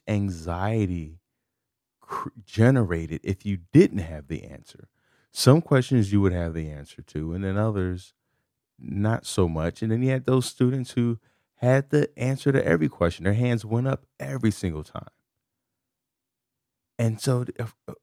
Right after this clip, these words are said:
it generated this comparison where you're comparing. And sometimes I didn't raise my hand in class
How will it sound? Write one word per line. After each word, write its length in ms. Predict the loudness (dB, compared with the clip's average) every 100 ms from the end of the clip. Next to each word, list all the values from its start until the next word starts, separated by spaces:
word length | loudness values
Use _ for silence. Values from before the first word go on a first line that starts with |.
| -6
it 180 | -4
generated 540 | 4 6 6 4 4 0
this 380 | -2 -2 -10 -16 _ _ _
comparison 880 | -2 -2 0 2 4 2 -6 -12 -10
where 100 | -4
you're 140 | -4
comparing. 500 | -6 -6 0 0 0 -4 _ _
And 140 | 0
sometimes 560 | 4 4 2 -2 -4 2
I 100 | 4
didn't 200 | 4 2
raise 260 | 4 2 2
my 120 | 0
hand 220 | 0 0
in 100 | -4
class 520 | -2 -2 0 -2 -8